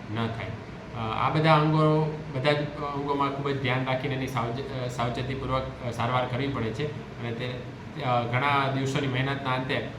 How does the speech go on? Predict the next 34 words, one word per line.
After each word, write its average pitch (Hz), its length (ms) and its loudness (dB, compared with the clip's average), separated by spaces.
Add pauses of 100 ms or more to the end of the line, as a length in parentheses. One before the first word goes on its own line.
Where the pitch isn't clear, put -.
અમારે 127 300 0
જે 127 420 -2 (160)
એક 131 200 -4
કિલો 131 200 0
ને 127 100 2
આઠસો 117 280 -2
ગ્રામના 131 320 -2
બાળકો 123 560 0
અને, 117 300 -2
અ, 120 180 -4
એક 120 200 0
આઠસો 123 260 -2
ગ્રામનું 127 320 0
અને 120 120 0
એક 120 220 -2
સવા 131 220 2
કિલોનું 113 320 0
બાળક, 107 200 -2
આ 110 40 -2
બધા 123 260 0
બાળકોને 127 400 2
આજે 127 280 0 (400)
કન્ડિશન 131 400 0
સારી 135 260 2
થતાં 120 320 0
બાળક 113 460 -2
સ્ટેબલ 127 320 0
છે 120 180 -2
અને 113 140 -2
માતાનું 123 720 0
દૂધ 135 180 2
એને 120 180 -2
નળી 113 260 0
વાટે 110 280 0